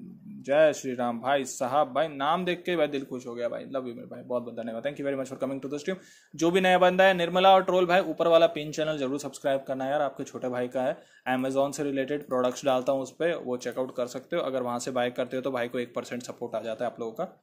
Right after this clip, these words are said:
तो वहाँ से आप subscribe कर सकते हो उस चीज़ के लिए यार, ठीक है। That will be really, really very, very, very, very interesting level यार, वो भी आगे की तरफ बढ़ने की कोशिश करेंगे।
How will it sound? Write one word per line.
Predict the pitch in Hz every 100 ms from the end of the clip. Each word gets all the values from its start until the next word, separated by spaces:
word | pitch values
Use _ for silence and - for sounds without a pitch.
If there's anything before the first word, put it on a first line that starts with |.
| _ _ -
तो | 123
वहाँ | 117
से | 117
आप | 131
subscribe | - 117 - 127 123 _
कर | - 143
सकते | - - -
हो | 113
उस | 110
चीज़ | 117 -
के | 117
लिए | 73 71
यार, | - - - -
ठीक | 180 180
है। | 170 - _ _ _ _
That | 120 120
will | 123
be | 123 123 127
really, | 131 120 113
really | 123 127 120
very, | 127 127
very, | 123 123 123
very, | 127 131 123
very | 160 160
interesting | 135 123 120 131 127
level | 123 117 117
यार, | 127 - _ 123
वो |
भी | 123 131
आगे | 123 123
की |
तरफ | 120 131
बढ़ने | 123 123
की | 127
कोशिश | 123 120 123
करेंगे। | - 123 165